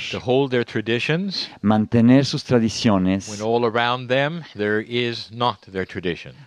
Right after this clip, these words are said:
Speaker 2: cuando están rodeados por un espacio que no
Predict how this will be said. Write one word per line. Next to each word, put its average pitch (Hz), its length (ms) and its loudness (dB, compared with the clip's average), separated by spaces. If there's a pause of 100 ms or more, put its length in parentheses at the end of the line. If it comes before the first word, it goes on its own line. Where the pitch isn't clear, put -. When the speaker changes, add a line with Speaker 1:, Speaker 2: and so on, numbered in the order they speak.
(100)
Speaker 2:
cuando 110 260 4
están 123 280 2
rodeados 113 640 4
por 104 360 4 (260)
un 117 200 6
espacio 123 560 2
que 107 160 0
no 123 480 6